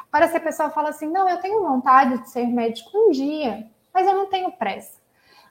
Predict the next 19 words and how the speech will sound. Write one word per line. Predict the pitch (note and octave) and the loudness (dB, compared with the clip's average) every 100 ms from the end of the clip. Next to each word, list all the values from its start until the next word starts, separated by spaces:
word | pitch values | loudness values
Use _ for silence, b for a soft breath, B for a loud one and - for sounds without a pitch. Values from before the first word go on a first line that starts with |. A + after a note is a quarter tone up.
| - | -6
Não | G4+ | 2
tenho | G4+ F#4 | 4 2
pressa, | F#4 C4+ C4 | 4 4 4
assim, | B3+ C4 | -2 -6
eu | C4 | -6
só, | D#4 D4 - | -4 -4 -6
eu | C#4+ | -10
só | - D#4+ | -6 -6
tenho | D#4+ F#4 G#4+ F#4 C4 - | -4 -4 0 0 0 -6
esse | C4 - | -10 -4
desejo, | A3+ B3 A3 A#3+ D4 D#4 B3 B3+ | 0 0 0 0 0 0 -2 -6
pode | D4+ D4+ - | -6 -8 -6
ser | |
em | D#4+ | -6
qualquer | E4 D#4 D#4+ E4 | -4 -2 -2 0
momento | F#4 F4 D4 | 2 0 -2
da | C#4 | -4
minha | C#4+ D4+ D#4+ | -2 -4 -6
vida." | A3+ G#3+ A#3+ G#3 G3 | -6 -4 -4 -4 -8